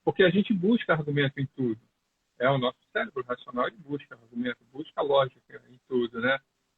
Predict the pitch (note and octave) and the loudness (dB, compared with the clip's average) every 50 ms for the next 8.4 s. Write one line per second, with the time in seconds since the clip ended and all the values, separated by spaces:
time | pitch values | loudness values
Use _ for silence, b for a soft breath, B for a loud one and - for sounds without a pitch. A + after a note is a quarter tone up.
0 | _ _ C#3+ C3 B2 - C#3+ C#3+ D3+ D#3 - E3+ E3 D3+ - F3 E3 - - D#3+ | _ _ 2 2 2 4 2 2 2 2 0 0 0 0 0 -4 -8 -8 -8 -6
1 | - C#3+ - - D3 C#3+ C#3+ D#3+ D#3+ - E3 D3+ D3 D3 D3+ D3 C#3+ C3+ C3 C3+ | -6 -2 2 2 2 4 2 0 -2 0 0 -2 0 0 -2 0 0 -2 0 2
2 | C#3+ C#3+ C#3 C3+ - - - _ _ C3+ B2+ - - D#3+ F3 E3+ D3+ D3 D3 C#3+ | 2 2 2 0 -2 -6 -12 _ _ -4 -2 0 0 0 0 -2 -2 -4 -6 -6
3 | C3+ C3 C3 C#3 C#3 C3+ - _ B2 A#2+ C3 D3+ D3+ C#3+ C3+ B2 - _ _ _ | -8 -4 -2 -2 -2 -2 -4 _ -6 -4 -4 -4 -6 -8 -14 -20 -20 _ _ _
4 | _ _ _ _ _ _ _ _ _ - B2 B2+ C3 C3+ C3+ C3 B2+ B2+ A#2+ - | _ _ _ _ _ _ _ _ _ -2 0 0 2 2 0 0 0 -2 -4 -6
5 | - - D#3 D3 D3 - - C#3+ F3 F#3+ - _ - D#3+ - - - - - - | -10 -10 -4 -2 -2 -2 0 0 0 0 -2 _ 0 0 0 0 0 -6 -18 -14
6 | _ A#2 A2 - - - _ _ _ _ _ _ _ _ _ _ _ _ _ _ | _ -10 -10 -10 -12 -16 _ _ _ _ _ _ _ _ _ _ _ _ _ _
7 | - B2 B2+ B2+ B2+ B2+ B2+ B2+ B2 B2 A#2+ A#2+ - _ _ - C#3 C#3 - - | -2 0 0 2 2 2 2 2 0 0 -2 -4 -6 _ _ -10 -8 -8 -4 -2
8 | D3 - - - C#3 C3+ A#2 A2+ | 0 0 0 -2 -4 -8 -10 -10